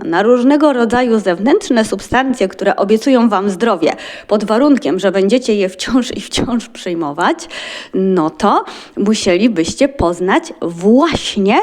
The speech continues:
instrukcję obsługi do swojego ciała. Każde ciało posiada, moi drodzy, zaręczam wam, własną, indywidualną instrukcję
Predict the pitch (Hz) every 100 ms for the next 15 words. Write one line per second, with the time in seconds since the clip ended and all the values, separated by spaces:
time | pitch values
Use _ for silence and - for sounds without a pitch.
0 | 381 - - 254 240 226 226 - - -
1 | 240 - 190 294 214 196 - 180 202 214
2 | 190 160 113 - - - 214 269 254 269
3 | 247 185 185 185 233 214 233 226 233 233
4 | 208 214 214 269 269 240 240 - 180 226
5 | 233 240 220 - 160 160 - - - -
6 | - - - 175 185 214 226 - 240 240
7 | 370 427 392 - 226 220 214 196 180 185
8 | 180 165 151 175 277 480 - - 233 -
9 | - 196 - - 269